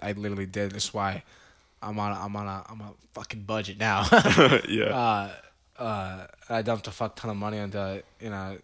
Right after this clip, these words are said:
Speaker 1: like, the shit that I wanna fucking do now. Uh, and I mean, like, at the end of the day, uh, I, I think, I think that's probably, like, I mean, for people like me and you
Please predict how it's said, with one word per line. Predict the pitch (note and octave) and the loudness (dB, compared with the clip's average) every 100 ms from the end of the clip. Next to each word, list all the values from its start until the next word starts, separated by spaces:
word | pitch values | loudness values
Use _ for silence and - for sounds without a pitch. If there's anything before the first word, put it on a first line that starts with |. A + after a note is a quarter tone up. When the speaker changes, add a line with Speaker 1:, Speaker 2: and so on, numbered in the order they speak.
| - | -12
Speaker 1:
like, | G#2 G2 - | -12 -12 -12
the | G#2 | -8
shit | - A2 | -8 -4
that | G#2 | -2
I | |
wanna | G2 G2 | -2 -2
fucking | F#2 G2+ G2 G#2 | -6 -8 -10 -10
do | F#2+ G2+ | -8 -4
now. | F#2+ F#2 - - _ _ _ | -4 -6 -12 -20 _ _ _
Uh, | G#2 G2+ F#2 E2 - _ _ _ _ _ _ _ _ _ | -2 0 0 -4 -12 _ _ _ _ _ _ _ _ _
and | A#2+ A2 G#2 | -4 -2 -2
I | G#2 | -2
mean, | G#2 | -4
like, | G2+ | -4
at | G2+ | -4
the | A2 | -2
end | A2 | -2
of | G#2+ | 0
the | A2 | 0
day, | G#2+ G#2+ - _ _ _ - C3+ A2 | 0 -2 -10 _ _ _ -14 -12 -4
uh, | A2 G2+ G#2 - _ _ _ _ - | -2 -2 -6 -14 _ _ _ _ -6
I, | C3+ | -2
I | C#3+ | 0
think, | F3 D#3 A#2 | 0 0 -2
I | |
think | C3+ D3+ | -4 -4
that's | C3+ | -4
probably, | - B2+ B2+ | 2 2 4
like, | B2 G#2 - F2+ | 2 0 -6 -8
I | A#2 | -4
mean, | A2+ | -4
for | G#2 | -4
people | G2 A#2 A#2 | -4 0 2
like | G#2 | 2
me | A2+ G#2+ | 0 0
and | G#2 | 0
you | A2 G#2+ | 0 -2